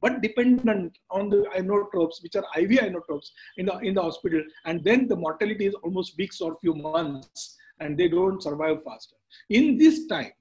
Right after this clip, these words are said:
if we do not get the heart, because we have to register it and wait for the heart transplant,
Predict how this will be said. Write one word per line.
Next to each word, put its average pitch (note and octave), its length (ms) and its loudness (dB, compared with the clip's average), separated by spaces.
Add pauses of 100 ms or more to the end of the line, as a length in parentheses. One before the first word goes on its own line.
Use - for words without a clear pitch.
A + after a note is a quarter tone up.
(240)
if G3+ 220 -4
we G#3 100 -2
do G3 160 -2
not B3+ 300 -2
get B3 240 0
the A#3+ 60 -2
heart, - 260 -10 (360)
because A#3 360 2
we A#3 100 4
have A3+ 120 4
to A#3 60 2
register G#3+ 500 0
it F3 160 4
and E3 240 -6
wait A#3 240 6
for G3 140 -4
the F#3 80 -4
heart D#3+ 240 -8
transplant, D3 420 -10